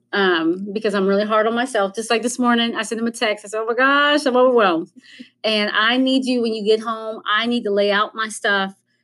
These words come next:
that I'm doing, and I need you to remove what needs to be removed. And he is so good about looking at my list of stuff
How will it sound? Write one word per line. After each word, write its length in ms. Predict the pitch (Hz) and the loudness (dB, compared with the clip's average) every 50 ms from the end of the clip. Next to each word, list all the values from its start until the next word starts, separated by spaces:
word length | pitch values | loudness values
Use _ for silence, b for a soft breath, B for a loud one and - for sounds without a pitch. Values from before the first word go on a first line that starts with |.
| _ - | _ -2
that 100 | 208 190 | 0 0
I'm 260 | 196 202 190 185 175 170 | 2 2 0 0 -4 -2
doing, 420 | 190 220 208 208 202 190 196 190 190 | -2 0 2 2 2 0 0 0 -2
and 120 | 190 196 | -2 0
I 140 | 190 196 208 | 0 0 0
need 560 | 208 208 208 214 220 226 220 208 190 - - | -2 -4 -4 -4 -6 -6 -6 -8 -10 -12 -10
you 240 | 208 226 226 214 208 | -8 -6 -6 -6 -6
to 140 | 208 - 185 | -8 -6 -6
remove 640 | 185 185 180 190 190 202 214 214 208 202 190 175 - | -4 -4 -2 -2 -2 0 0 0 0 -2 -2 -2 -4
what 120 | 202 - | -4 -4
needs 180 | 185 185 180 185 | -2 -4 -4 -4
to 60 | - | -6
be 100 | 185 185 | -6 -4
removed. 480 | 180 180 185 185 180 175 165 160 - - | -4 -2 0 2 2 2 0 -2 -4 -8
And 100 | - 190 | -6 -6
he 200 | 202 214 240 226 | -4 -2 -2 -2
is 160 | 214 208 - | -2 -4 -6
so 340 | - - - 240 240 254 262 | -6 -2 0 2 2 2 2
good 260 | 240 277 262 247 233 | 4 2 4 2 2
about 360 | - - 202 190 180 - 175 | 0 0 -2 0 -2 -2 -4
looking 340 | 180 180 202 220 214 269 247 | -6 -4 -4 -4 -2 -2 -4
at 120 | 247 233 226 | -4 -4 -4
my 120 | 226 226 | -4 -2
list 280 | 220 220 226 226 - - | -2 -2 -2 -4 -6 -10
of 60 | - | -14
stuff 380 | - - - 214 196 185 180 | -10 -6 -2 0 0 0 -2